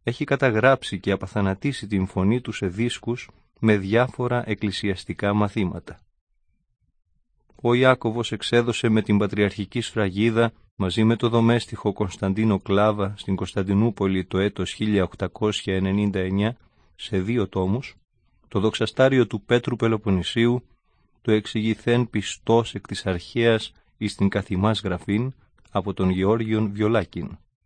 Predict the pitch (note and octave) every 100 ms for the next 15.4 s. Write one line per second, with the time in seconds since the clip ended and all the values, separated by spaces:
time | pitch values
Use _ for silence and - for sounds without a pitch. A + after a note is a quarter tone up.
0 | _ _ _ _ _ _ _ _ _ _
1 | _ _ - G#2+ C#3+ D#3 - D3+ D3 C#3
2 | C3 A#2+ A#2+ D3 C#3 B2+ A2 - C#3 C#3
3 | B2 A#2 G#2+ A2 G2+ G#2+ F#2+ B2+ B2 A#2
4 | A2 G2 A#2 - G2+ G#2+ A2 G2 G2 F#2+
5 | G#2+ F#2+ D#2 _ _ _ _ _ _ _
6 | _ _ _ _ _ _ _ _ - G#2
7 | A#2+ B2+ C3+ - G#2+ G2 G#2 B2+ _ _
8 | _ G#2 F#2+ F#2 A#2+ C3+ B2+ A#2 A2 G2+
9 | F#2 - B2+ - G#2 G2 G#2 - A#2 A2+
10 | F2 E2+ - _ _ _ _ F#2 F#2 F#2
11 | G2 G2 G2+ G#2 C3 B2+ A2+ A2 B2 B2
12 | - F#2+ - A2+ - _ _ - A2+ -
13 | C3+ - C3 B2+ B2 A2+ G#2 A#2+ B2 -
14 | G#2+ - G2 - A2+ - G#2 F#2+ G2 F#2+
15 | F#2 A2+ A2+